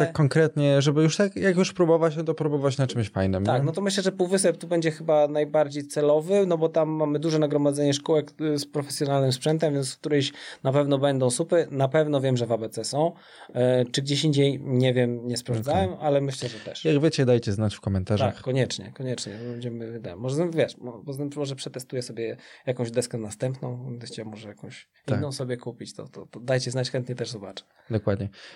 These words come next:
Speaker 1: E, będziemy pomalutku kończyć. Powiedz, jakby ktoś miał do ciebie jakieś pytania, gdzie możecie znaleźć?
Speaker 2: Wiesz co, no, ym, na pewno najwięcej, najczęściej bywam na Instagramie, więc te, ale tak naprawdę takim hubem, gdzie, gdzie, gdzie są różne moje kanały, to jest ten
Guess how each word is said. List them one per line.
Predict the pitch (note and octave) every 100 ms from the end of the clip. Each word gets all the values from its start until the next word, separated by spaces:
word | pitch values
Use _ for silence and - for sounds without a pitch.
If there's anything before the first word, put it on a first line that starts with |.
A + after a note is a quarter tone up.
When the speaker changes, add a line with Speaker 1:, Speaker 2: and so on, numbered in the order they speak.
| -
Speaker 1:
E, | - B2 B2+
będziemy | D#3 F#3 G#3 G3
pomalutku | F3+ D#3+ - -
kończyć. | A2 A2 B2+ - C#3 C3+
Powiedz, | C3 B2
jakby | C3+ B2
ktoś | B2 A#2
miał | B2+
do | A#2
ciebie | B2 A#2+
jakieś | - -
pytania, | A#2+ A#2 B2 D3+ D#3+ -
gdzie | B2 A#2
możecie | A2+ G#2+ A#2
znaleźć? | G#2+ A2 D#3 E3 - -
Speaker 2:
Wiesz | D#3
co, | - G3
no, | G3+ G3+ F3+ E3+ E3+
ym, | E3 E3 E3 E3 E3 D#3+
na | E3
pewno | F#3 F3+ F3 E3 D3+ - - C#3+ D3
najwięcej, | D3+ D3+ C#3+ F3 G#3+ G#3+ F3
najczęściej | D#3 C#3+ E3 F3+ F3+ D#3+
bywam | D#3 D3+
na | C#3+
Instagramie, | C3+ - A#2+ A2 - - - - - - -
więc | A#2+ C3 C3 -
te, | - C#3+ C#3
ale | C#3+
tak | D3
naprawdę | D3+ E3 E3
takim | D#3 D3
hubem, | - E3+ E3 E3
gdzie, | D3 C#3+ C#3+ C3+ C3 C3
gdzie, | B2+ C3 C3 B2+
gdzie | - B2+
są | C3 B2 B2+
różne | D3 C#3
moje | B2+ B2+ A#2+
kanały, | B2+ C3+ E3 E3+
to | C3+
jest | B2+
ten | B2